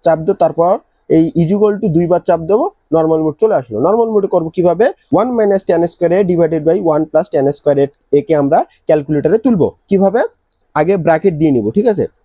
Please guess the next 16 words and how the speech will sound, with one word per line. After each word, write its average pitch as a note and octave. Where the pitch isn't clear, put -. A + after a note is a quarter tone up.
ব্র্যাকেট F3+
কিভাবে G3+
দেবো? G#3
এই D3
যে C3
ওয়ান, E3+
ব্র্যাকেট D#3
দিয়ে G3
ওয়ান E3+
মাইনাস E3+
tan E3
square D3+
tan, D#3+
আবার D#3+
ব্র্যাকেট E3+
দিব F3+